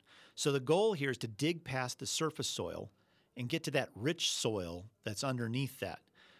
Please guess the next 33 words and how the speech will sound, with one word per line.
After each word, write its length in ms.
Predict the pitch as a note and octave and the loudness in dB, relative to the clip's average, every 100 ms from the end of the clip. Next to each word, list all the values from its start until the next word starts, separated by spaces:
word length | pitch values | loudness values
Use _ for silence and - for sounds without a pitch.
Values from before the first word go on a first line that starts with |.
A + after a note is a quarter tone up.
| _ | _
So 220 | - A#2+ A2 F3 | 0 0 -4 -6
g-, 160 | F3+ C3+ - | -2 -2 -4
good 320 | C3 D3+ F3+ E3+ | 2 2 2 0
questions 720 | - D#3+ - A#2 A2 A#2+ - _ _ _ | 4 4 4 -2 -4 -6 -10 _ _ _
surface 800 | - - E3 D#3 C#3+ B2+ - - | -2 2 2 4 2 0 -4 -8
courage 500 | - - G3+ A2+ G#2 | -4 0 2 2 0
in 100 | C3+ | 0
the 120 | B2+ | 2
other 140 | B2 G#2+ | 2 0
person. 500 | - D#3+ - D#2+ - _ _ - | 0 0 0 -4 -8 _ _ -2
Courage 380 | D#3 E3 B2+ | 2 2 2
maybe 260 | B2 C3+ C3 | 2 4 4
they 120 | B2 | 4
didn't 180 | B2+ C#3 | 4 2
even 180 | B2+ A#2+ | 0 0
know 140 | A2+ | 2
they 140 | G#2+ G2 | 2 2
had. 300 | C3+ G#2+ - - - _ | 0 0 -6 -20 -20 _
They, 120 | D3 | 2
they 220 | D#3+ E3 C#3+ | 2 2 4
never 280 | C#3+ C3 | 6 6
expected 540 | A#2 - - G#3 - C3+ | 2 0 2 0 0 0
to 80 | A#2+ | 0
be 100 | A2+ | 2
sharing 380 | - C3 A2 | 2 2 2
what 140 | G#2+ G#2 | 0 0
they're 100 | G2+ | -2
sharing, 360 | - A2 A2+ | 0 -2 0
but 140 | A2+ - | -2 0
they 120 | A#2+ | 0
share 320 | - D#3+ D#3+ | 2 2 2
it 80 | D3 | 2
anyway 460 | F3 C#3+ G#2 A2 | 0 0 0 -2